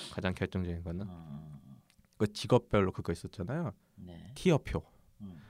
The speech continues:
Speaker 1: 제가 이제 서머너를 했었는데 그 밸런싱에 따라 가지고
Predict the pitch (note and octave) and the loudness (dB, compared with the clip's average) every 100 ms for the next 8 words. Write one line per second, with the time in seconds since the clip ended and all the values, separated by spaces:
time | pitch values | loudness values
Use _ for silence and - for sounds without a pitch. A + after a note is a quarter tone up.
0 | - _ _ _ _ _ _ _ _ - | -20 _ _ _ _ _ _ _ _ -2
1 | G2+ G#2 G2 F#2+ F2+ F2 F#2 C#3+ F3+ E3 | 2 6 6 4 2 0 2 2 4 4
2 | C3 G#2+ G#2 A2+ F2+ E2+ B2 A#2 F2+ F#2 | 4 2 2 -2 -2 -2 0 0 -2 -8
3 | _ - F#2 - _ - G2+ C3 D3 C#3+ | _ -8 -6 -6 _ 0 4 6 4 2
4 | B2 G#2+ A2 G2 F2 F#2 E2+ A#2+ G2 F2 | 2 2 2 2 0 -2 -4 0 0 -2